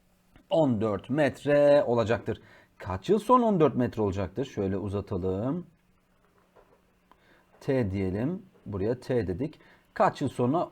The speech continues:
on dört metre olacaktır? Buraya on dört dedik. O zaman eğime bakacağız, değil mi? Yine aynı şekilde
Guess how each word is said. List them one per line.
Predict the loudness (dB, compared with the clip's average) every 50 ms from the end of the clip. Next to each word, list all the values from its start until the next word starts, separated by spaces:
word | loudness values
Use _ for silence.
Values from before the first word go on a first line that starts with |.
| -8 -6
on | -4 -2 -2 0 0 0
dört | -2 -2 -2 -4
metre | -6 -6 -6 -4 -4
olacaktır? | -2 -2 -2 -2 -4 -6 -6 -8 -8 -8 -4
Buraya | -4 -2 -2 0
on | 0 0 0 -2
dört | -2 -4 -4 -6
dedik. | -6 -6 -4 -4
O | -2 -2
zaman | -2 -2 -2 -2 -2
eğime | 0 0 0 2 2 2 2
bakacağız, | 2 2 2 0 2 2 2 0 0 0
değil | -2 -2
mi? | -2 -2
Yine | -2 -2 -2 -2 -2
aynı | -2 -2 -2 -4 -4
şekilde | -4 -4 -4 -2 -2 0 0 -2 -2